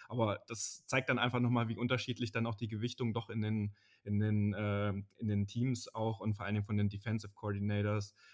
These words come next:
äh, dann auch gefahren wird. Und, äh, da hat man sicherlich, äh, zumindest auf unserer Seite sehr, sehr draus gelernt. Und man will ja auch durch den neuen Defensive Coordinator, den wir haben mit DeMeco Ryans,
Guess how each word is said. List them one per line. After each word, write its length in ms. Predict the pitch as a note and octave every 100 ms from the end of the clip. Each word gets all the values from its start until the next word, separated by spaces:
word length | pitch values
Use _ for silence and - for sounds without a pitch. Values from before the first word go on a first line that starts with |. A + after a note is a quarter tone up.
| -
äh, 280 | F#2+ A2 G#2
dann 180 | A2
auch 180 | F2 G2+
gefahren 460 | - - A2 G#2+ G2+
wird. 240 | E2+ E2+
Und, 300 | F2+ F#2 F#2
äh, 240 | F2+ F2+ G2 - _ - -
da 100 | G#2
hat 160 | C3+
man 160 | C3 B2
sicherlich, 580 | C3 C#3+ B2+ B2+ - -
äh, 160 | A#2+
zumindest 360 | A2+ B2 B2+ A#2+
auf 140 | G#2+
unserer 320 | - C#3+ C#3 B2+
Seite 320 | A#2+ A#2 A#2
sehr, 240 | A2 B2
sehr 160 | A#2 A2
draus 340 | G2+ G#2 G#2
gelernt. 420 | - G#2 G#2+ A#2+
Und 120 | A2+ G#2+
man 160 | A2
will 100 | A2
ja 120 | A#2
auch 340 | G#2+ G#2 A2 - - -
durch 240 | - A2 G2+
den 140 | A2+
neuen 360 | G#2 G#2+ A2 G#2
Defensive 440 | G#2 A#2+ A2+ G2
Coordinator, 560 | - A2 G#2+ G#2+ G#2+ A2
den 240 | G#2+ G#2
wir 80 | G#2
haben 120 | G#2+
mit 140 | G#2 G#2
DeMeco 340 | G#2+ G#2+ G#2
Ryans, 540 | G#2+ G#2+ G#2 G#2 G#2